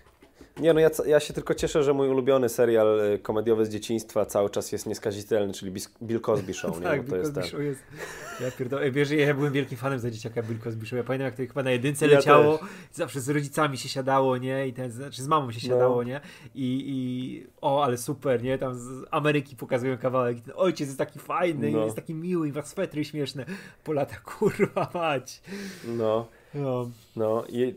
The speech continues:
Speaker 1: i to właśnie, i to też, a właśnie, bo tak o tym myślałem, jak mówiłem o tym, wiesz, jakby, jakby to, wiesz, złamać tą, ten mit Friends, no to wiesz, tak samo było właśnie z Bill Cosby Show, nie? Że jak wyszło o Billu Cosbym,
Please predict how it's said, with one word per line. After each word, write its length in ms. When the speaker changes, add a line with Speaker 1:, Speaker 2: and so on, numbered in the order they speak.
Speaker 1:
i 60
to 120
właśnie, 260
i 140
to 100
też, 180
a 180
właśnie, 220
bo 140
tak 140
o 60
tym 120
myślałem, 380
jak 120
mówiłem 300
o 40
tym, 200
wiesz, 300
jakby, 320
jakby 220
to, 380
wiesz, 220
złamać 300
tą, 360
ten 180
mit 140
Friends, 380
no 60
to 140
wiesz, 160
tak 140
samo 200
było 240
właśnie 240
z 40
Bill 140
Cosby 260
Show, 220
nie? 100
Że 100
jak 120
wyszło 280
o 60
Billu 220
Cosbym, 460